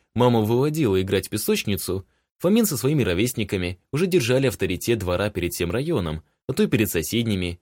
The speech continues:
если было нужно. И истории тут же вертелись всякие разные, ставшие теперь местными байками. И своих никто никогда не сдавал. И за своих всегда рубились до конца. И молодых в обиду не давали. Учили уму-разуму,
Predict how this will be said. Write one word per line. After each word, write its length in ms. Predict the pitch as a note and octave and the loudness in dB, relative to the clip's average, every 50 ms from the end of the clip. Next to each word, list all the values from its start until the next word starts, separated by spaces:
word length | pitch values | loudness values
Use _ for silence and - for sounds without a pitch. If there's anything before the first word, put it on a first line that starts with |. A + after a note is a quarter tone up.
| _ _ - | _ _ -2
если 280 | C3 D3 C#3+ - A2 | -2 0 0 0 -2
было 260 | E2 - E2 E2 F2 | 0 0 0 0 0
нужно. 500 | G#2+ C#3+ C#3 G#2 D#2 D#2 E2 C#2 C#2+ - _ _ _ _ _ _ _ _ _ _ _ _ | 0 -2 -2 -4 -4 -6 -8 -10 -10 -12 _ _ _ _ _ _ _ _ _ _ _ _
И 120 | - F#3+ | -2 -2
истории 380 | E3+ - - E3+ F3+ E3+ E3 B2 | -2 0 4 4 4 6 4 2
тут 200 | - B2 B2+ B2 | 2 2 0 2
же 80 | A#2+ A#2 | 2 2
вертелись 460 | G#2+ F#2 - - G2+ G2+ G#2 G2 E2+ | 0 0 -2 -2 -2 0 0 0 0
всякие 340 | - F2+ E2+ - - A2+ C3 | -2 -2 -2 -2 0 0 0
разные, 500 | D#3 D#3+ B2 F#2 E2+ F2+ E2 D#2+ F#2 - _ _ _ _ | 0 0 -2 -4 -4 -6 -6 -6 -8 -10 _ _ _ _
ставшие 420 | - - - G#3+ G#3+ - - G3+ | -6 0 2 2 2 2 0 -2
теперь 280 | D3+ - D#3 - D#3 A#2 | -2 -2 -2 0 0 0
местными 440 | G#2+ G2+ F#2 - - F#2+ G2 A#2 C3+ | 0 0 -2 -2 -2 -4 -2 -2 -2
байками. 600 | C#3 D3+ A2+ F#2 F2 - F2+ D#2+ D#2 D2 D#2 F2+ _ _ _ _ _ _ _ _ _ _ | 0 0 -2 -2 -2 -2 -4 -4 -4 -4 -8 -10 _ _ _ _ _ _ _ _ _ _
И 80 | - G2+ | -6 -4
своих 520 | - - E2+ F#2 A#2 C#3 C#3+ - - - _ _ _ - A2 | -2 0 2 2 2 2 0 -2 -4 -12 _ _ _ -8 -6
никто 220 | A2 - - F#3+ | -2 0 2 2
никогда 380 | G3 F3 B2+ - F#2 E2 D#2 F2+ | 2 2 2 0 -2 0 -2 -2
не 120 | F2+ F#2+ | -2 -2
сдавал. 580 | G2 - - B2 C#3+ D3 B2+ E2 D2 C#2 C#2+ - _ _ _ _ _ _ | -2 0 0 0 0 0 -2 -2 -4 -6 -8 -12 _ _ _ _ _ _
И 60 | - G2 | -4 -2
за 100 | G2 G2+ | -2 -2
своих 460 | - - F#2 G2+ B2+ C#3+ C3 - - _ _ _ | 0 0 2 2 2 2 -2 -4 -8 _ _ _
всегда 300 | - - C#3+ E3 G#3 G#3+ | -8 -6 -2 2 2 4
рубились 420 | F3 A#2+ F2 D#2+ F2 E2+ E2+ E2 | 4 2 0 0 -2 -2 -4 -4
до 100 | - G#2+ | -4 -4
конца. 540 | - - B2+ C#3 C#3 - C3 F#2 D2+ D2 - _ _ _ _ _ - | -2 -2 -2 -4 -4 -4 -4 -4 -4 -6 -10 _ _ _ _ _ -2
И 80 | F3+ | 0
молодых 540 | F#3+ F#3 F3 D#3 C3+ A2 F#2 A#2 B2+ C3+ - | 4 4 6 6 6 6 4 4 2 2 2
в 60 | G#2 | 0
обиду 300 | F#2 F2 E2+ F2+ E2 F2+ | 0 0 0 0 0 0
не 120 | F2 E2+ F2 | 0 0 0
давали. 600 | E2+ A2 B2 C#3 D3+ A#2+ F2 D#2+ D2 C#2+ D2 - _ _ _ _ | 0 0 0 0 0 -2 -2 -2 -4 -6 -8 -12 _ _ _ _
Учили 340 | - A#2 - - G#3+ G#3 D#3+ | -4 -2 0 0 2 2 4
уму-разуму, 760 | A#2+ G#2 G2 F#2+ F#2+ B2 D#3 C#3+ C3 B2 G#2+ G2 F#2 F2 - | 4 2 2 2 2 0 0 0 0 0 0 0 0 -2 -6